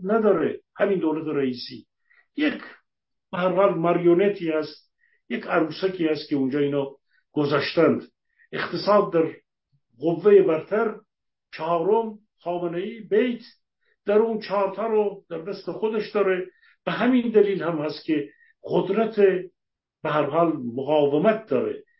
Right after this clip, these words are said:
چون نفت رو میفروشه، هیچکی نمیدونه. بخش بزرگی از نفت رو قرارگاه خاتم الانبیا داره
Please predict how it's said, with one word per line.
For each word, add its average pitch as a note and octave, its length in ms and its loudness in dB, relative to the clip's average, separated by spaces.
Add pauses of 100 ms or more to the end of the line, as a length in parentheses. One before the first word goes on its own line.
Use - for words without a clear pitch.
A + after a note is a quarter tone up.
(400)
چون G#3+ 320 4
نفت - 280 2
رو A3+ 180 2
میفروشه، G#3+ 720 0
هیچکی A3+ 360 -4
نمیدونه. D3 480 0 (600)
بخش G#3+ 220 -4
بزرگی A3+ 520 4
از G#3 220 2
نفت G#3+ 240 -4
رو G#3 300 -2 (180)
قرارگاه G#3 580 2
خاتم F3 360 -8
الانبیا D#3+ 520 -4
داره - 300 -10